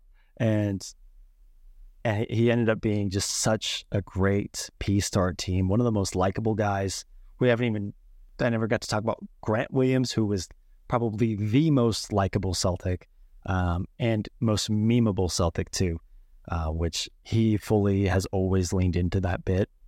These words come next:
And it's nice to, it, it, it was just, it was always fun with him,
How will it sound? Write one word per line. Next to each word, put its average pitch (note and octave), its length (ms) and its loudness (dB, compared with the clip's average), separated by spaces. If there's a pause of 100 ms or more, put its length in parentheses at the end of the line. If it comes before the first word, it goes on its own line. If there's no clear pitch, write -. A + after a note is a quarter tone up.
(1080)
And G2+ 400 -2 (140)
it's - 200 -2
nice C3 280 -2
to, - 100 -12
it, A#2+ 380 -2
it, C3+ 200 -4
it - 40 -2
was B2+ 180 2
just, C3+ 220 -4
it - 20 2
was A#2 160 0
always B2 220 0
fun C#3 180 0
with F#2 160 -4
him, E2 180 -4